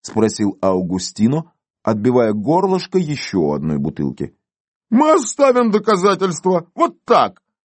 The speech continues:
возразил ему Педро, хватив пустой бутылкой о каменный пол. «Слушайте, друзья, давайте договоримся. Ящик был очень тяжелый, и его уронили.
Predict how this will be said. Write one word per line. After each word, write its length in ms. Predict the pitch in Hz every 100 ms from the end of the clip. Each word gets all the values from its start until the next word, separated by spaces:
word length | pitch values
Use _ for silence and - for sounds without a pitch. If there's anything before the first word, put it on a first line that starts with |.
| -
возразил 540 | 107 117 127 113 113
ему 220 | 107 104
Педро, 460 | 98 180 202 202 190 _
хватив 480 | - 143 151 151 -
пустой 440 | 123 - - 151
бутылкой 540 | 120 117 185 190 135 110
о 40 |
каменный 500 | - 143 131 113 107
пол. 320 | 90 85 78 _ _ _
«Слушайте, 600 | 165 - 262 269 160 - 156
друзья, 540 | 170 233 196 107 - _ _ -
давайте 460 | 151 208 285 294
договоримся. 720 | 294 262 277 269 165 110 - - _
Ящик 460 | - 180 214 - 139
был 180 | 165 190
очень 300 | 185 170 165
тяжелый, 540 | 170 190 226 120 - -
и 100 | 127
его 240 | 165 185
уронили. 560 | 120 98 85 82 71